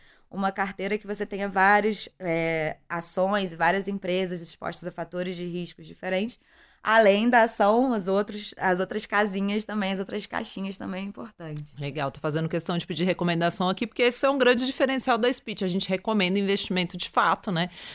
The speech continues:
Speaker 2: A gente não fica aqui só em cima do muro, falando de forma teórica. A gente te fala onde é pra você investir. Vou pular aqui do Brasil para o mundo com o Ricardo, brincadeira. <laughs>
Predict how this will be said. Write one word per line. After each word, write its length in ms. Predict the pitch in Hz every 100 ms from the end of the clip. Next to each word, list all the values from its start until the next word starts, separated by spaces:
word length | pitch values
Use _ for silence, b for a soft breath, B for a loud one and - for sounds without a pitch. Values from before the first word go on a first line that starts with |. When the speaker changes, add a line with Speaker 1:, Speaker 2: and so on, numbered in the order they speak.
| B
Speaker 2:
A 140 | 165
gente 340 | 160 156 160 185
não 100 | 175
fica 300 | - 160 170
aqui 180 | - 160
só 320 | - 147 170
em 60 |
cima 240 | 156 - 151
do 160 | 180
muro, 560 | 196 156 190 180 160 147
falando 500 | 147 156 156 143 151
de 240 | 131 143 -
forma 280 | 143 151 151
teórica. 640 | 196 190 147 165 165 156
A 20 |
gente 260 | 147 151 -
te 80 | 220
fala 300 | - 156 190
onde 180 | 202 180
é 60 |
pra 120 | -
você 240 | 185 196 190
investir. 460 | 190 214 - - - B B B B
Vou 240 | 175 254 294
pular 320 | 294 277 262
aqui 220 | 277 262
do 120 | 254
Brasil 380 | 220 226 214 269
para 300 | 359 359 330
o 40 |
mundo 640 | 208 226 359 403 381 240 240
com 360 | 277 311 349
o 40 | 247
Ricardo, 720 | 320 - 285 294 349 208 247
brincadeira. 520 | 254 208 214 220 220
<laughs> 1400 | 240 233 175 175 175 175 - - - - - - -